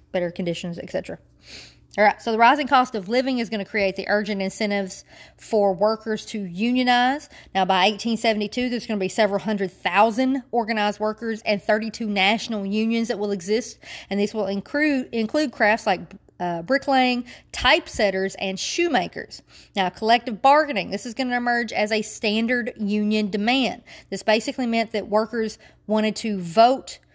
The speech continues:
for their own representatives that would negotiate on their behalf with the company owners. Now, one of the labor's, labor unions that came out of this was the National Labor Union. It's gonna be organized in eighteen sixty-six,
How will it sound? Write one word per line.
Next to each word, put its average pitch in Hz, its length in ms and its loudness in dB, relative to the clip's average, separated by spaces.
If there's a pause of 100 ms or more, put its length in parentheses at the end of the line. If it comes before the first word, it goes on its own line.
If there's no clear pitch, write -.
(120)
for 240 160 -4
their 214 260 0
own 226 240 2
representatives 220 920 2
that 208 160 2
would 185 120 -4
negotiate 233 760 2
on 202 200 -2
their 185 180 2
behalf 196 540 0 (240)
with 214 240 0
the 226 80 -4
company 185 560 -6
owners. - 540 -2 (840)
Now, 196 140 2
one 233 140 4
of 240 80 0
the 233 60 2
labor's, 254 580 0 (120)
labor 277 300 4
unions 220 500 -2
that - 120 -12
came 220 260 -2
out 277 140 2
of 226 80 -4
this - 160 -6
was 254 100 -6
the 277 120 -2
National 262 540 2
Labor 185 280 0
Union. 170 400 -10
It's 175 100 -14
gonna 196 140 -6
be 214 160 -2
organized 220 420 0
in 226 60 -2
eighteen 233 380 0
sixty-six, - 920 -6